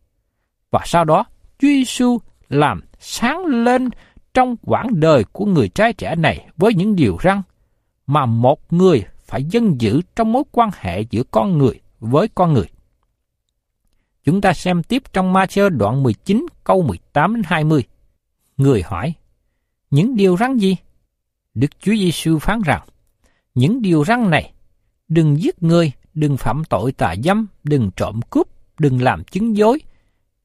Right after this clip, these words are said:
Hãy thảo kính cha mẹ và hãy yêu kẻ lân cận như mình." Người trai trẻ đó thưa rằng, "Tôi đã giữ các điều này, còn thiếu chi cho tôi nữa?" Chàng trai trẻ này có thể nói rằng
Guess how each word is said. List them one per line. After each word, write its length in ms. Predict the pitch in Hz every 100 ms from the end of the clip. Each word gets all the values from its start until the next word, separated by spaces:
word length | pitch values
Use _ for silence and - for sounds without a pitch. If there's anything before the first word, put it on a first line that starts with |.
| _
Hãy 420 | - 95 85 160 - _ _
thảo 320 | - 107 123 143
kính 180 | 226 330 -
cha 160 | 233
mẹ 320 | 180 95 87 _ _ _ _ -
và 160 | 131 -
hãy 340 | - - 123 _ _ _
yêu 380 | 220 240 240 226 _
kẻ 260 | - 87 180
lân 320 | 202 233 226
cận 320 | - 90 104
như 140 | 180 226
mình." 180 | 123 - _ _ _ _ _ _ _ _ _ _ -
Người 240 | 131 101 - -
trai 180 | 147 139
trẻ 260 | - 92
đó 140 | 139 175
thưa 220 | 165 151
rằng, 200 | 131 - _ _ _ _ -
"Tôi 280 | 170 196 180
đã 100 | 156
giữ 300 | 107 104 151
các 140 | 262 -
điều 260 | 165 156 143
này, 240 | 139 123 - - _ _ _ _
còn 340 | 143 123 87 -
thiếu 260 | - 170 240 -
chi 240 | 196 196
cho 120 | 185
tôi 180 | 202 208
nữa?" 200 | 143 151 - _ _ _ _ _ _ _ _ _ _ _ _ _ _ _ _ _ _ _
Chàng 300 | 180 165 160
trai 160 | - 254
trẻ 200 | 147 208
này 220 | 175 107
có 140 | -
thể 280 | 233 107 104
nói 180 | 185 311
rằng 160 | -